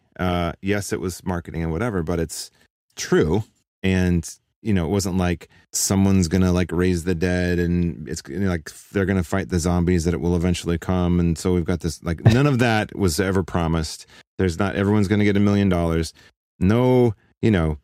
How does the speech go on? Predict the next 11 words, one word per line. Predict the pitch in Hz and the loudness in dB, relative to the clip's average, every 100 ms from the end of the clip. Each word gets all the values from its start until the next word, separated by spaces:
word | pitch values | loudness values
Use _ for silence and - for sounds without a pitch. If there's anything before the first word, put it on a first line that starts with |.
| - | -6
it's | - | -2
just | 110 92 - - - | -2 -2 -8 -18 -12
simple, | - 113 107 123 120 113 113 - _ | -2 -2 2 2 4 2 0 -6 _
straightforward. | - 101 101 - 95 92 92 82 _ | -6 -2 0 0 0 0 -2 -4 _
Here's | 98 90 | -4 -2
the | 95 | 0
deal. | 85 85 78 _ _ | 0 0 -2 _ _
And | - | -2
it | 160 | 2
was | 147 | 2
awesome. | 123 87 65 50 | 2 -2 -8 -14